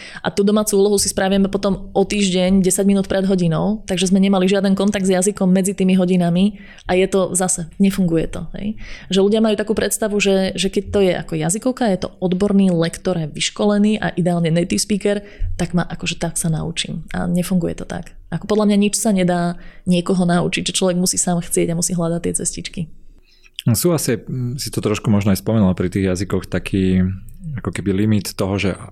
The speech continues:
Speaker 2: aké množstvo sa musíš naučiť, aby si to potom nejak nezabudol. Mhm. Alebo aj týždenne to asi platí, lebo to isté aj v tom športe, keď sme to už rozoberali, že,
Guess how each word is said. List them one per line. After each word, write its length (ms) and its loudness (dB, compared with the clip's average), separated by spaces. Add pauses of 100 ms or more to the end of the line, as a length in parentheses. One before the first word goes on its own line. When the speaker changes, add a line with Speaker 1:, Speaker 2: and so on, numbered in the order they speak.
(160)
Speaker 2:
aké 180 -6
množstvo 380 0
sa 160 -2
musíš 320 -2
naučiť, 320 0
aby 80 -4
si 100 -6
to 80 -4
potom 240 -2
nejak 180 -2
nezabudol. 560 -4
Mhm. 400 -16
Alebo 280 -2
aj 120 -4
týždenne 360 2
to 100 -4
asi 180 -4
platí, 320 -6
lebo 200 -6
to 120 -2
isté 280 -2
aj 80 -6
v 80 -16
tom 40 0
športe, 380 -2
keď 160 -6
sme 140 0
to 100 -4
už 140 -4
rozoberali, 560 -2
že, 240 -2